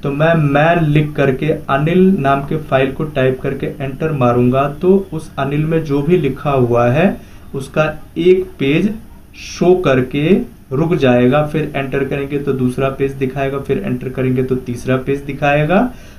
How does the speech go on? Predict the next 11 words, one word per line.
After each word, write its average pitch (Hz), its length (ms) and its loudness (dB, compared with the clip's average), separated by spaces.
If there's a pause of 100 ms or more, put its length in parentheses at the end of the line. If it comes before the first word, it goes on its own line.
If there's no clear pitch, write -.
(120)
और 127 140 0
हम 180 340 4
shell 147 380 -2
prompt 131 340 -2
पे 160 80 -2
वापस 131 500 -2
आना 123 200 2
चाहते 120 380 -4
हैं 127 100 -4
तो - 100 -10
simple 180 540 -2